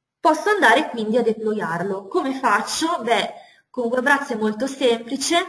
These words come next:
eh, semplicemente devo, eh, generare il progetto. Una volta che ho generato il progetto,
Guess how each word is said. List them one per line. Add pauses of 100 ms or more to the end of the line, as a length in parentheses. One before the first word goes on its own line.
(300)
eh,
semplicemente
devo,
eh,
generare
il
progetto. (800)
Una
volta
che
ho
generato
il
progetto,